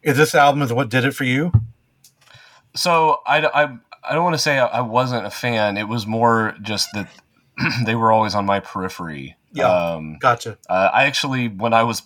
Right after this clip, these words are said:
Speaker 2: when I was playing music, we opened for Cattle Decapitation on their first U S tour.
Speaker 1: Really?
Speaker 2: Um, yeah, and, uh, um, so, like, I've been kind of aware of them.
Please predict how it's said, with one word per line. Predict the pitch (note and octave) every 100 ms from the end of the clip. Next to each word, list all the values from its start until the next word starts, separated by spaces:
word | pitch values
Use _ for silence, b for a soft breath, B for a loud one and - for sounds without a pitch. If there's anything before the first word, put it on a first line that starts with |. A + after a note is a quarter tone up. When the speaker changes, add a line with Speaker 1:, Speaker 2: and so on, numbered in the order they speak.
| -
Speaker 2:
when | G2+
I | G#2+
was | G#2+
playing | - B2+ B2+ A2
music, | G#2 F#2+ G2
we | G2+ G#2+ G#2 G2 F#2+ G#2+
opened | A#2 A2 F#2 E2+
for | - E2+
Cattle | G2+ F#2+
Decapitation | F2 G2+ F#2 - G2 -
on | F2+
their | F2+ F2+
first | G2 F#2 -
U | F2+ F2
S | D#2+
tour. | - F#2 C#2+ C2 - -
Speaker 1:
Really? | D3+ D#3+ A2 _ -
Speaker 2:
Um, | F2 F2 E2 D#2+ D#2 -
yeah, | G#2 F2+ D2+ - _ _
and, | F#2+ F2+ F2 E2+ E2+
uh, | F2+ E2+ D#2 D#2 E2 _ _ _ _ _ _ _ _ _ _ _ _ _
um, | F#2+ F#2+ F2 D#2 D2+ C#2+ C#2+ -
so, | - G#2+
like, | G#2 G2 - _ _ -
I've | A2+ C3 G#2+ G2
been | C3+ C#3+ B2 G#2+
kind | - A#2 C3+
of | A#2 F#2
aware | F2+ G2+ C3+
of | G#2 F2
them. | F2+ F2+ F2+ F2